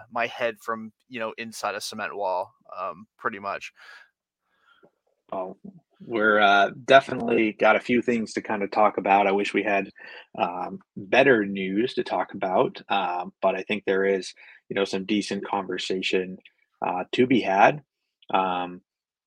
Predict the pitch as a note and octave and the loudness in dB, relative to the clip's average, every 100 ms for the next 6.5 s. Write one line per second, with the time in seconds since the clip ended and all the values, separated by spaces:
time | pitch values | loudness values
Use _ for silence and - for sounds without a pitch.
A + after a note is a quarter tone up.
0 | _ _ _ G#2+ F#2 - G#2+ F#2+ F2+ F#2+ | _ _ _ 0 0 0 2 2 2 -2
1 | F#2+ G2+ - G#2 G2 - G#2 G#2+ G2+ G#2 | 0 -2 0 0 0 4 6 6 4 2
2 | G2 F#2+ G#2 G#2 G2+ G#2+ - A2 G#2+ G2+ | 0 2 4 4 0 -2 2 6 6 4
3 | G#2 G#2 - F#2 - - - - - C#3 | 4 6 4 -2 -6 -18 -20 -6 0 2
4 | C3 B2 A#2 A#2 A2 - G#2+ G#2+ - F#2+ | 4 2 2 -2 -6 -2 2 2 0 -2
5 | G#2 G#2 G#2 G2+ G2+ F#2+ G#2 G2 - G2+ | 2 2 2 0 0 0 -2 -4 -2 2
6 | G2+ G2+ - G2 | 2 2 -2 -2